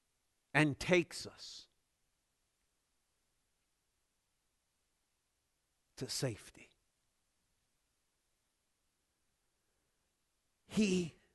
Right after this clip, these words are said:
delivered us. God's grace, God's mercy, God's compassion,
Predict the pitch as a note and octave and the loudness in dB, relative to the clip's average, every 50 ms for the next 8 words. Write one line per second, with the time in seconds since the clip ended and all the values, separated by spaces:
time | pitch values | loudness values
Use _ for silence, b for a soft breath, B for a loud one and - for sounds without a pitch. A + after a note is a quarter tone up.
0 | _ _ _ _ _ _ _ _ - F#3+ F#3+ G3 F#3 G3 G#3 G3 - F#3 D#3 C3 | _ _ _ _ _ _ _ _ 8 8 8 10 12 12 12 12 12 10 0 0
1 | - - - - _ _ _ _ _ _ _ _ _ _ _ - D3+ C3+ - - | -2 -6 -16 -20 _ _ _ _ _ _ _ _ _ _ _ -2 0 0 0 -2
2 | - - - - - - - - _ _ _ _ _ _ _ _ _ _ - - | -4 -6 -6 -6 -8 -10 -14 -20 _ _ _ _ _ _ _ _ _ _ 4 6
3 | A3 G#3+ G#3 G3 E3 - - - - - G#3 A3+ A3 G3+ F#3+ F3+ E3 E3 - - | 6 8 8 6 6 4 -2 -6 -4 0 4 6 6 6 6 4 0 -6 -6 -6
4 | - - - - - B3 G#3+ G#3+ A3 G3+ D#3 D3+ F3 G#3 G#3 G#3+ G#3+ G3+ - - | -6 -8 4 6 10 10 12 12 12 10 8 2 -4 0 4 4 4 4 4 2
5 | - G3 F#3 b b b b b b _ - A#3+ B3 A#3 A#3 A3+ F#3+ F3+ - - | 0 0 -2 b b b b b b _ 10 12 12 12 12 12 12 12 8 -2
6 | - - A3 F#3+ - - A3+ G#3 F#3+ F#3 - - - E3+ E3 E3 | 0 0 0 0 10 12 12 12 12 12 12 6 0 -4 -6 -10